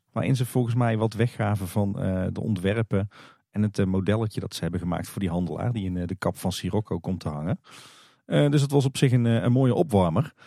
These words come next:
Want, ehm, in dat blogbericht stond volgens mij ook de link naar de allereerste making-of.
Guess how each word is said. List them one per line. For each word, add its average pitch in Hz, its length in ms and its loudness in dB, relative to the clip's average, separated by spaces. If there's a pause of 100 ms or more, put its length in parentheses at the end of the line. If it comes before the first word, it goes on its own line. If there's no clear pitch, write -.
(260)
Want, 123 300 0
ehm, 101 720 2
in 196 200 0
dat 202 140 0
blogbericht 101 640 0
stond - 260 2
volgens 110 180 0
mij - 240 -2
ook 160 60 -8
de 123 120 2
link 90 300 0
naar 110 180 2
de 101 200 -2
allereerste 104 540 0
making-of. 131 540 0